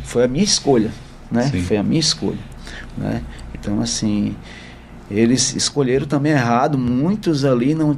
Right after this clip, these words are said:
Speaker 1: não, tráfico, por exemplo, às vezes passa de pai pra filho.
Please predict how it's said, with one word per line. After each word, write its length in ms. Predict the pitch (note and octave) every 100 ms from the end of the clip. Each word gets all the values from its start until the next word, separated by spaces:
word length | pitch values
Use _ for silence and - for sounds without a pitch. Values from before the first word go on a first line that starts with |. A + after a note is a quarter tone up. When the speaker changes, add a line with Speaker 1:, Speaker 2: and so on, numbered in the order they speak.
| C3+
Speaker 1:
não, 320 | B2+ B2 A2+ G2 - - - - - - -
tráfico, 420 | - C#3 C3+ C#3 -
por 120 | A#2
exemplo, 380 | A2 G#2+ F#2+ G2
às 80 |
vezes 160 | B2 B2
passa 280 | - B2 C3
de 120 | A#2+
pai 180 | - B2
pra 180 | C3+ C3+
filho. 440 | - - A2 A#2